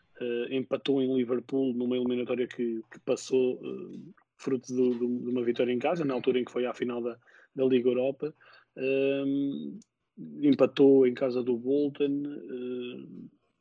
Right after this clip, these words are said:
perdeu por três dois em casa do Tottenham. Estou a falar apenas de, de anos mais recentes, mas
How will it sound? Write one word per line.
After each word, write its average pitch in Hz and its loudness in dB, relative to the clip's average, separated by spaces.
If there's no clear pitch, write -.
perdeu 127 2
por - -18
três 131 2
dois 131 2
em 123 -6
casa 123 -2
do 127 2
Tottenham. 127 -2
Estou 139 0
a - -2
falar 139 2
apenas 131 -4
de, 127 -6
de 131 -4
anos 135 -2
mais 135 -6
recentes, 156 -6
mas 160 -2